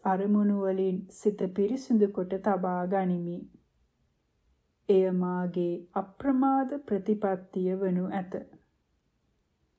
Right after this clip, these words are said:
ඒ මගින් මා බලාපොරොත්තු වන සීල විසුද්ධියට බලවත් රැකවරණයක් සැලසෙන්නේය. ස්ථිරත්වයට පමුණුවා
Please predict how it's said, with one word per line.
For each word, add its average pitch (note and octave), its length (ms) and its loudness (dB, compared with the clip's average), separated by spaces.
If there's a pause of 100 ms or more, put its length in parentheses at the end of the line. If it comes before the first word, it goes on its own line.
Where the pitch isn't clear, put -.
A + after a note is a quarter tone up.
(440)
ඒ C4 220 4
මගින් F#3+ 500 2 (440)
මා F#3+ 300 0
බලාපොරොත්තු F#3+ 1000 2
වන F3+ 260 0 (440)
සීල C4+ 500 0
විසුද්ධියට F#3 880 0 (320)
බලවත් A#3+ 600 0
රැකවරණයක් F#3 1000 0
සැලසෙන්නේය. F3+ 1200 -2 (1600)
ස්ථිරත්වයට A#3 1000 0 (100)
පමුණුවා F#3+ 760 -4